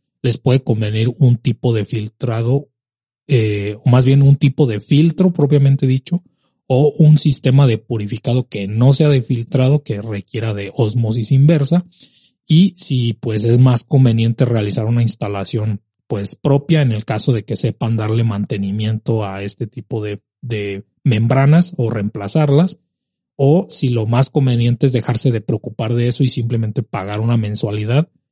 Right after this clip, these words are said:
por el suministro de, pues, agua, eh, o el sim-, el, el servicio de purificación de agua y,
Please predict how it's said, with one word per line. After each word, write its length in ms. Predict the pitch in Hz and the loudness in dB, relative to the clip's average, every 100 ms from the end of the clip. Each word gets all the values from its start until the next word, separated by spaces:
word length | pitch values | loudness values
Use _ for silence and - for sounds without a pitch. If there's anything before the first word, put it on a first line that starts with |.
| _ _ _ | _ _ _
por 340 | 123 110 110 | 0 2 2
el 120 | 107 104 | 0 0
suministro 800 | 117 107 107 117 123 - 127 | 0 -2 2 2 2 2 0
de, 680 | 117 104 101 101 110 110 110 - | 2 -2 -4 -6 -8 -8 -14 -16
pues, 380 | - 104 95 - - | -10 -8 -4 -6 -2
agua, 680 | 123 120 131 131 123 110 - | 0 2 2 0 -2 -4 -4
eh, 560 | 127 107 101 104 107 101 _ - - _ _ _ | -2 -2 -4 -6 -8 -10 _ -20 -20 _ _ _
o 60 | 147 | 0
el 80 | 123 | 0
sim-, 240 | 123 131 | 2 2
el, 380 | 139 120 113 110 | 2 2 2 0
el 160 | 117 110 | -2 -2
servicio 480 | 123 113 131 - | -2 0 2 2
de 120 | 139 110 | 0 0
purificación 960 | - 113 101 110 - 101 - 120 131 - _ _ _ | -6 -8 -8 -12 -10 -4 0 2 0 -2 _ _ _
de 180 | 123 123 | -2 2
agua 420 | 127 127 127 196 _ _ _ _ _ _ | 2 2 2 -2 _ _ _ _ _ _
y, 360 | 147 175 196 | 4 4 2